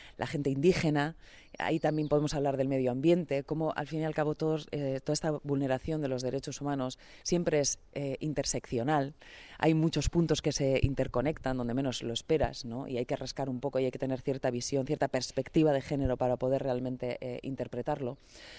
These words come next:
Pues bien, cuando vas ahí te das cuenta que al fin y al cabo los derechos humanos son vinculantes. Eso implica que los estados, eh, gobiernos no están obligados realmente a tener que acatar lo que allí se decide.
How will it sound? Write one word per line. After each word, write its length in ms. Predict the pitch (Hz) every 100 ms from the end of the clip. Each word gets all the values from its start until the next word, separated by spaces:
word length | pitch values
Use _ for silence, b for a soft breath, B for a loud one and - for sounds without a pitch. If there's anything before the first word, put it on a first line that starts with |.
| B
Pues 160 | 160 151
bien, 160 | 165
cuando 180 | 151 151
vas 160 | 151 170
ahí 180 | 175 170
te 80 |
das 180 | 160 160
cuenta 240 | 165 165 165
que 120 | 147
al 120 | 135
fin 160 | 156 156
y 40 |
al 80 | 147
cabo 200 | 156 151
los 160 | 135
derechos 340 | 131 135 143 143
humanos 280 | 135 139 139
son 160 | 135
vinculantes. 960 | 147 143 123 120 107 107 - - - - B B B B
Eso 180 | 151
implica 360 | 165 160 160 170
que 140 | 156
los 160 | 135 131
estados, 600 | 131 165 147 156 - - -
eh, 200 | 139 135
gobiernos 420 | 143 151 139 131
no 180 | 147 143
están 520 | 135 - 143 120 - - -
obligados 540 | 123 123 131 123 120
realmente 600 | 127 120 120 120 127 131 B B B
a 280 | - 139 127
tener 360 | 135 127 143 -
que 200 | 139 -
acatar 560 | 135 113 131 104 - -
lo 140 | 143
que 100 | 123
allí 180 | 123 117
se 140 | - 120
decide. 420 | 107 120 -